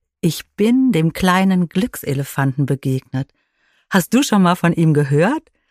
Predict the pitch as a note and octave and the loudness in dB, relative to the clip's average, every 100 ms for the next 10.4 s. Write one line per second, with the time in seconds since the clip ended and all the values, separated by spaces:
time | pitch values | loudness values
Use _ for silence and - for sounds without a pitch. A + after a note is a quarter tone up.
0 | _ _ - - A3 A3 D4 - G#3 - | _ _ -4 -2 0 0 -2 -2 -4 -2
1 | - C4+ B3 F#3+ - - D4 F4 D#3 D#3 | 0 0 0 -2 -6 -2 -2 0 0 0
2 | D3 D3+ - D3 D3+ C#3+ C#3 C#3 _ _ | 0 -2 -2 0 0 0 -2 -6 _ _
3 | _ _ _ _ - G3+ D#4+ - E3 D3+ | _ _ _ _ -2 0 0 0 -2 0
4 | E3 A3+ - _ _ - E3+ E3 D3+ A#3 | -2 -6 -10 _ _ -2 0 2 2 2
5 | C4 C4 - - A3+ A#3+ A#3 G#3+ G3 F3 | 2 0 -2 -2 0 0 -2 -2 -2 -2
6 | F3 - F3+ D#3+ C#3 C3+ C3+ - _ F#3+ | -2 -2 -4 -2 -4 -4 -8 -12 _ -4
7 | - - G#3 F3 D3+ C#3+ - _ _ _ | -2 0 2 2 0 -4 -10 _ _ _
8 | _ _ _ D3 F3 D3+ D3 D3 - D#3 | _ _ _ -2 0 0 -4 -4 -6 -4
9 | F#3 - E3 C#3+ - C#4 C4+ A#3+ F3+ F3 | -6 -4 -4 -2 -2 -2 -2 -2 0 2
10 | E3+ F3 F3+ | 2 2 0